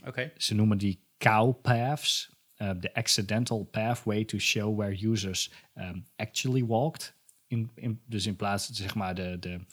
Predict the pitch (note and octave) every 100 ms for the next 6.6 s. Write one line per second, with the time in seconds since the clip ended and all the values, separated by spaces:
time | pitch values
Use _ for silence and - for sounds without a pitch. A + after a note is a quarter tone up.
0 | - - D3 F3 D3+ - C3+ A2 A#2 A#2
1 | - C3+ A#2 - - - - - - -
2 | A2 A2 A#2+ B2 A2 - A2 G#2 G#2+ -
3 | A#2+ - - G2 G2 F#2+ - F#2 F2 F2
4 | - - _ A2 G#2 F2+ F2 - _ _
5 | - _ _ _ C#3+ B2 - - - -
6 | - - G#2+ G2 F#2+